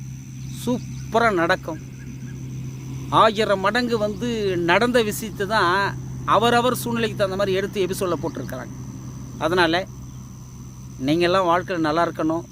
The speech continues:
சந்தோஷமா இருக்கணும், சக்ஸஸாக இருக்கணும், பிரச்சனையிலேருந்து விடுதலை ஆகணும் அப்படின்னு மாதிரி தான் YouTube லைஃப் சக்ஸஸ் தெரப்பினே வந்து ப்ராசஸ் பண்ணேன். அனாட்டமி தெரப்பி மாதிரி உங்களுக்கு ஒரு பயிற்சி கொடுக்கணும் அப்படி மாதிரி.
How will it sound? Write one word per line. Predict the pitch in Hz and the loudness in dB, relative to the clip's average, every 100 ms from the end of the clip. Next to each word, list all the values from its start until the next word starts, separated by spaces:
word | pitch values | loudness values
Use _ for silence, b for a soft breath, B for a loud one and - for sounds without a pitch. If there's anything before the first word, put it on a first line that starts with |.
| - | -4
சந்தோஷமா | 151 180 - 180 160 | -2 0 -2 0 -2
இருக்கணும், | 143 151 165 160 | 0 -2 -2 -2
சக்ஸஸாக | - 151 196 131 165 | -4 -4 -4 -2 -2
இருக்கணும், | 143 160 160 165 | -2 -2 0 -2
பிரச்சனையிலேருந்து | 156 151 185 180 170 | -4 -6 -4 -2 -2
விடுதலை | 147 170 185 180 | -2 -2 0 2
ஆகணும் | 156 147 156 | 2 2 -2
அப்படின்னு | 135 143 | -2 -4
மாதிரி | 143 135 | -4 -2
தான் | 160 190 - - - - - - - | -6 -6 -14 -20 -20 -20 -20 -20 -6
YouTube | 147 190 147 143 | 0 0 0 -4
லைஃப் | 127 135 165 202 - - - | -2 2 2 2 -6 -16 -2
சக்ஸஸ் | 220 - 214 - - | -2 -2 -8 -10 -4
தெரப்பினே | 185 196 208 220 208 | 2 2 2 0 -2
வந்து | 208 180 151 | -2 -4 -2
ப்ராசஸ் | 151 - 139 - | -4 -4 -10 -16
பண்ணேன். | 120 - - | -16 -16 -6
அனாட்டமி | 135 202 226 220 | 0 0 0 -4
தெரப்பி | 196 185 170 | -2 -2 -2
மாதிரி | 165 180 | -2 -2
உங்களுக்கு | 214 185 160 | -4 -4 -4
ஒரு | 135 | -2
பயிற்சி | 160 185 - | 0 0 0
கொடுக்கணும் | 185 165 151 147 | -8 -8 -6 -4
அப்படி | 139 | -4
மாதிரி. | 135 127 | -4 -4